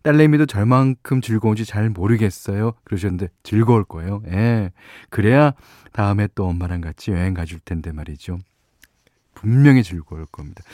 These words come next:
제가 이제 몇 해 전에요, 그 가족들이랑 오사카로 딱 요맘때 갔었거든요. 아, 너무 덥더라고요. 그러니까 다니실 때 물 꼭 챙겨 갖고 다니시는 거,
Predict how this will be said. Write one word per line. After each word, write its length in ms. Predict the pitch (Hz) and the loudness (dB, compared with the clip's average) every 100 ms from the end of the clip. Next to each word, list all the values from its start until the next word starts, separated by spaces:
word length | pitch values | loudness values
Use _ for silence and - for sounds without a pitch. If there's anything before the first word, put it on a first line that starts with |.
| - - - | -20 -20 -8
제가 240 | 120 123 | -2 0
이제 340 | 139 143 143 135 - - - _ | 0 0 0 -2 -8 -20 -20 _
몇 220 | - 104 - - | -10 -10 -10 -10
해 200 | 185 170 | -6 -6
전에요, 560 | 151 104 101 107 147 110 - | -6 -6 -6 -6 -8 -10 -12
그 300 | 101 98 95 | -12 -10 -10
가족들이랑 800 | - 98 117 - 107 101 113 117 - _ _ | -10 -8 -8 -8 -8 -6 -4 -6 -8 _ _
오사카로 600 | 98 104 120 - 98 98 120 | -6 -2 -2 -2 -8 -6 -6
딱 200 | 117 113 | -6 -2
요맘때 600 | 110 120 107 - 87 82 | 0 0 -2 -8 -12 -12
갔었거든요. 680 | - - - - 85 90 107 _ _ - - - _ - | -16 -16 -18 -16 -14 -14 -16 _ _ -20 -20 -20 _ -10
아, 480 | 85 78 78 78 78 _ _ _ _ _ _ _ | -8 -8 -8 -12 -16 _ _ _ _ _ _ _
너무 220 | - 85 87 | -6 -6 -6
덥더라고요. 480 | 87 - 90 82 82 | -8 -8 -8 -6 -8
그러니까 340 | 87 110 101 - - _ | -4 -2 -2 -6 -20 _
다니실 420 | 101 113 107 98 | -2 -2 -2 -6
때 200 | 85 123 | -4 -4
물 580 | 104 98 135 139 131 113 - | -2 0 4 6 4 2 -4
꼭 260 | 110 151 | -6 -6
챙겨 420 | - 151 131 117 101 | -6 -6 -2 -2 -4
갖고 300 | 90 - 87 | -10 -14 -12
다니시는 520 | 80 85 - 87 82 | -10 -12 -12 -12 -12
거, 180 | 85 | -12